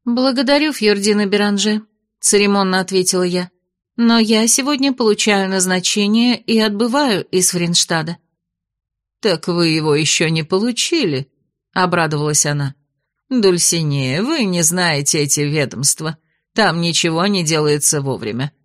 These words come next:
Вот увидите, вам придётся задержаться».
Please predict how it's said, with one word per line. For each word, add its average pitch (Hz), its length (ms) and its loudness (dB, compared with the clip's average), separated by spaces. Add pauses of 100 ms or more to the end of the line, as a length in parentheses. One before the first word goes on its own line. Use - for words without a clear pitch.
(140)
Вот 165 420 0
увидите, 151 720 -2
вам 180 320 2
придётся 160 580 0
задержаться». 143 880 -2